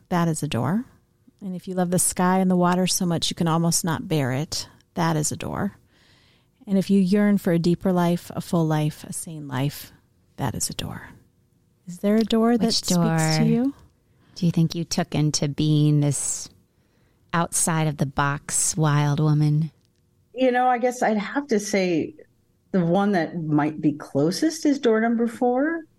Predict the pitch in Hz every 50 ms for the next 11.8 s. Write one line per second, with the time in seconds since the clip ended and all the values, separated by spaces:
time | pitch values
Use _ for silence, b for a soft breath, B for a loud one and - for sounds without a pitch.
0 | b b b b b b b b b b b - 220 220 202 185 202 214 214 208
1 | 196 196 196 196 - - - - 202 190 190 185 180 180 175 165 156 151 - 185
2 | 180 - 196 202 202 208 220 226 220 220 214 196 185 202 190 180 180 190 185 185
3 | 165 160 165 - 170 165 165 165 160 156 151 156 - - - - - _ _ _
4 | _ _ _ _ _ _ - - - 160 175 180 160 160 160 - - - 165 160
5 | 156 156 135 104 82 - - - - - - _ _ - 143 147 147 - 131 123
6 | - 143 117 127 120 117 - 123 135 - 135 120 117 - - 123 120 131 127 -
7 | - - - - - - - - B B B B B B B - 175 185 190 196
8 | 208 202 202 220 196 190 156 - - 180 175 185 190 - - - 208 202 202 175
9 | 160 170 170 165 151 156 - - - 185 180 190 202 202 190 156 151 139 135 135
10 | 131 - - - 190 170 165 160 156 156 156 156 156 156 151 151 147 147 147 -
11 | _ _ _ _ _ - 160 156 143 131 120 113 110 107 95 -